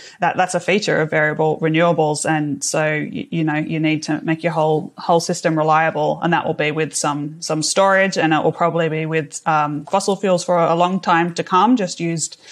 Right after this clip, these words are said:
less and less and less. So, I mean, like I said before, the, the easiest, cheapest thing they could do would be to connect to some other, other grids. They would get a massive boost in, um, <laughs> in reliability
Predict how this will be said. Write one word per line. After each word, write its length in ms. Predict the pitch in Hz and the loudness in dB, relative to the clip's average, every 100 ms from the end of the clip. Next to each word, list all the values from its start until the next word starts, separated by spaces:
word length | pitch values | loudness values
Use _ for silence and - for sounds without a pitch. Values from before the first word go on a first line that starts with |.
| - - - | -20 -20 -4
less 220 | 185 175 | 0 0
and 120 | 175 175 | 0 2
less 220 | 160 175 | 0 0
and 100 | 160 | 0
less. 560 | 156 202 285 - 208 - | 2 2 0 -2 -6 -6
So, 440 | - 165 160 156 156 _ - - | 0 2 2 0 -4 _ -18 -4
I 120 | 175 | 0
mean, 100 | 170 | 2
like 160 | 160 160 | 2 0
I 60 | |
said 180 | 160 165 | -2 -2
before, 340 | - - 156 160 | -2 0 0 2
the, 200 | 147 - | 2 2
the 260 | 170 - - | 0 0 2
easiest, 520 | 240 294 254 233 - | 4 6 4 2 2
cheapest 360 | - 247 262 247 | 2 4 4 2
thing 140 | 202 | 4
they 100 | 180 | 2
could 140 | 185 170 | 2 2
do 160 | 170 170 | 4 4
would 120 | 160 | 4
be 140 | 160 | 0
to 120 | 151 160 | 0 -2
connect 340 | - 156 - | 0 -2 -2
to 80 | 165 | -6
some 180 | 175 170 | -2 0
other, 340 | 160 165 160 - | 0 0 -2 0
other 180 | 170 | -2
grids. 280 | 156 147 143 | -2 -4 -2
They 100 | - | -2
would 100 | 151 | -2
get 140 | 147 - | -2 -2
a 160 | 160 - | -2 -2
massive 500 | 180 175 - - 165 | -2 -2 -2 -6 -4
boost 320 | 165 156 - | -4 -2 -2
in, 280 | 165 156 165 | -2 -2 -2
um, 480 | 185 170 156 147 160 | 2 2 2 -2 -6
<laughs> 40 | 185 | -4
in 340 | 226 - 262 | -2 4 6
reliability 800 | 202 185 180 170 175 170 170 165 | 6 4 4 4 4 4 2 0